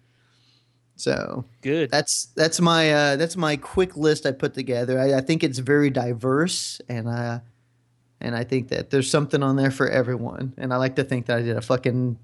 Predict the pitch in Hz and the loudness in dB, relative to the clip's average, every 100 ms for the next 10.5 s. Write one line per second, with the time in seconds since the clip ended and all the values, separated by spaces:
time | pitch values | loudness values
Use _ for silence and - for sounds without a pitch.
0 | _ - 151 135 131 123 117 127 123 120 | _ -2 0 2 2 0 0 2 2 2
1 | 120 120 120 131 127 120 120 120 120 113 | 0 -2 -2 0 2 2 0 0 0 0
2 | 123 131 135 123 117 - - - 113 113 | -2 -2 0 0 -2 -8 -20 -4 0 0
3 | 113 123 131 139 127 123 117 - 117 117 | 2 4 4 2 0 -4 -4 -6 -4 -4
4 | - 113 117 117 113 120 120 123 120 120 | -6 -4 -4 -4 -4 -4 -4 -2 -2 -2
5 | 120 123 120 117 - 117 123 120 120 - | -2 -4 -4 -4 -2 0 0 -2 -4 -8
6 | - 127 131 - 156 160 131 127 131 160 | -6 0 0 2 4 4 4 0 0 0
7 | 165 143 135 123 120 - _ _ - 135 | 0 2 2 2 0 -4 _ _ -2 2
8 | 123 120 117 117 _ _ - 123 120 117 | 2 0 -4 -6 _ _ -8 -4 -4 -6
9 | 127 113 - 104 117 - 120 123 120 117 | -8 -8 -8 -8 -6 -4 -4 -4 -4 -2
10 | 113 107 - - | -4 -4 -8 -12